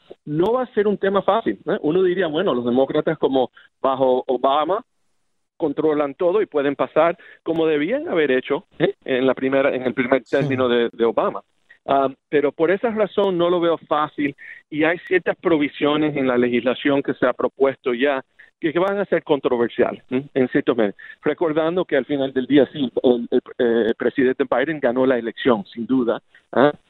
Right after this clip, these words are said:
Speaker 1: con sus, eh, setenta y cinco mil, eh, eh, eh, se-, perdón, cent-, setenta y cinco millones de votos,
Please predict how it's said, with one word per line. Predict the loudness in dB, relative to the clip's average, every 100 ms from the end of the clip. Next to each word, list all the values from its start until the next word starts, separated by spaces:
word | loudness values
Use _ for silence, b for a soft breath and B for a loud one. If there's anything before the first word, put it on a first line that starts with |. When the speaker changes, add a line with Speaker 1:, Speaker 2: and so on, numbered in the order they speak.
| _
Speaker 1:
con | 2 4
sus, | 2 -4 -2
eh, | 0 2 0 -2
setenta | 0 0 0
y |
cinco | -4 -2 -2
mil, | 0 0 0 0
eh, | -2
eh, | 0 -2 -2
eh, | -4 -2
se-, | -4
perdón, | 0 2 2 _
cent-, | 2 2 -2 _
setenta | -4 0 0 -2
y |
cinco | 0 0 2 0 B B -8
millones | -2 0 2 2 0 0
de | 0
votos, | 0 0 -2